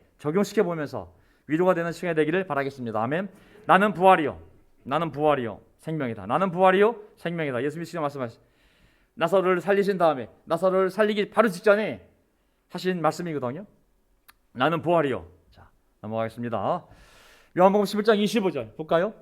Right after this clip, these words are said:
예수께서 이르시되 "나는 부활이요 무엇이니? 생명이니." 둘 다 가 있어야 돼. 부활이고 생명. 부활 생명.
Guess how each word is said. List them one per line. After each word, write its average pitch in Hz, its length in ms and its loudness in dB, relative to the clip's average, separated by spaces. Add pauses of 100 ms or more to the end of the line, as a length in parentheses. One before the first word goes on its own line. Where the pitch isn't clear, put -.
(380)
예수께서 214 360 2
이르시되 202 760 2
"나는 214 400 2
부활이요 233 580 8 (240)
무엇이니? 254 680 2 (500)
생명이니." 120 600 -4 (720)
둘 220 160 0
다 156 140 -2
가 170 100 6
있어야 135 200 -4
돼. 95 80 -20 (420)
부활이고 156 580 -4
생명. 151 360 -12 (420)
부활 180 240 0
생명. 147 380 -8